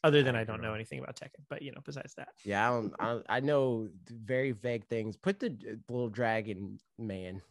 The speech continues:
Speaker 2: in, <laughs> in, in this video game instead. I think he's
Speaker 1: I
Speaker 2: just in Tekken three or Tekken two, one of those two.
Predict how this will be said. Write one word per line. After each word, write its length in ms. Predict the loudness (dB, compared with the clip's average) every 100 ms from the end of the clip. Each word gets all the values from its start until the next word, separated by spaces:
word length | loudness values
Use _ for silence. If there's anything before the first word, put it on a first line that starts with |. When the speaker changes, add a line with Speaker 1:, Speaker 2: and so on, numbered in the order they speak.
| _ -12
Speaker 2:
in, 280 | -10 -10 -8 -6 -6 -8 -16
<laughs> 300 | -2 0 2
in, 240 | 0 -2 -8 -12 -10 -4
in 200 | -2 -2
this 180 | -6 -6
video 320 | -6 -4 -4
game 260 | -6 -6 -6
instead. 440 | -8 -8 -8 -10 _ _ _ _ _ _ _ _
I 60 | -4
think 180 | -2 -2
he's 140 | 0
Speaker 1:
I 80 | 0
Speaker 2:
just 120 | 0 -4
in 140 | -6
Tekken 720 | -4 -4 -4 -6 -6 -6 -8
three 760 | -8 -8 -8 -8 -8 -6 -6 -4
or 100 | -6
Tekken 340 | -8 -12 -14 -16
two, 160 | -16 -14
one 140 | -14 -14
of 60 |
those 180 | -16 -20
two. 120 | -20